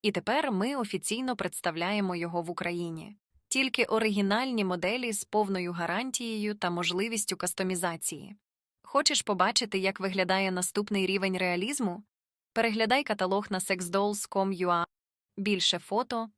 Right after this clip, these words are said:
оглядів і розборів у нашому Telegram.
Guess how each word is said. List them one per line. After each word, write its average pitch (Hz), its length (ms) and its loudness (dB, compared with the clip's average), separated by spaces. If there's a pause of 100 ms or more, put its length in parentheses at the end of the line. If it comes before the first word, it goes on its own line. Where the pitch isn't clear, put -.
(180)
оглядів 202 580 2
і 202 60 2
розборів 170 600 -4 (280)
у 208 100 0
нашому 202 440 2
Telegram. 175 560 -2